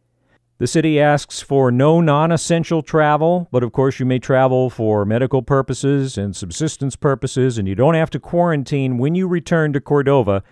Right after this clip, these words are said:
unless you have left the state of Alaska.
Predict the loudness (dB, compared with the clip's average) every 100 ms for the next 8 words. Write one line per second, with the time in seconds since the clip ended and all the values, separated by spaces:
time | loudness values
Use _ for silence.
0 | _ _ -8 -4 -2 -2 -4 -4 0 0
1 | 0 -2 -2 -4 -12 _ -6 -6 -2 -2
2 | 0 0 0 0 0 -2 -6 -14